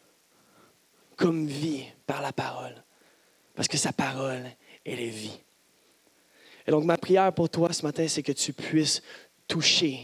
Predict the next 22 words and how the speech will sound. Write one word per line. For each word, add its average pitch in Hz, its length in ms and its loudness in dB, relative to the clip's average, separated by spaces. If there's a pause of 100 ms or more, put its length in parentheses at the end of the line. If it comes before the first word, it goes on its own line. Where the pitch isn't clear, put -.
et 139 80 -4
goûter 139 600 -2 (220)
à 127 120 -4
la 123 140 -4
vie. 117 260 -10 (1900)
Hum, 185 360 4 (2250)
depuis 160 200 4
que 277 60 -4
j'ai 202 100 2
trente 165 360 -4
ans, 190 200 -2 (920)
hum, 139 400 2
ça 113 220 -6
fait 110 180 0
genre 107 240 -10
trois 104 240 -4
semaines, 104 240 -12
là, 104 80 -12
que 107 60 -14
j'ai 107 80 -16
trente - 240 -16
ans. 113 100 -10